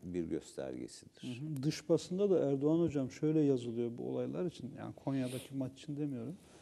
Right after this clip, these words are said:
Speaker 2: Yani New York Times'ta ve diğer yerlerde, e, Türkiye yırtılıyor.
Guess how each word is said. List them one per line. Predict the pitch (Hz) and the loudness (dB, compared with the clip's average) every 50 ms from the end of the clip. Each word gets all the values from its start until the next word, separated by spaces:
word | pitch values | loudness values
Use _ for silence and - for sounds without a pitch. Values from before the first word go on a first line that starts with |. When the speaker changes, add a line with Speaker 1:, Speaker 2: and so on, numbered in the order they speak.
| - - - - - - - _ _ | -20 -20 -20 -20 -20 -20 -20 _ _
Speaker 2:
Yani | 117 120 127 123 120 123 123 135 | -2 -2 0 0 0 -2 0 2
New | 143 143 135 135 | 2 4 4 4
York | 135 131 135 - | 4 2 0 -2
Times'ta | - 135 123 123 120 120 - - - 131 | -2 0 0 0 -2 -4 -8 -8 -6 -2
ve | 123 127 120 117 | -2 -2 -2 0
diğer | 123 127 123 120 | 0 0 0 0
yerlerde, | 117 117 113 110 113 - - - 127 143 190 208 208 - - - - - - _ _ _ _ _ - | 0 -2 -4 -4 -6 -8 -8 -10 -8 -6 -8 -8 -8 -12 -20 -20 -20 -20 -20 _ _ _ _ _ -14
e, | - 113 98 - - 80 73 76 _ _ | -10 -10 -8 -8 -10 -10 -14 -16 _ _
Türkiye | - - 147 135 - - 175 165 | -6 -6 -6 -6 4 6 8 8
yırtılıyor. | 160 151 143 135 - - 143 139 147 143 131 110 95 | 10 8 6 4 2 -2 0 2 4 4 4 4 2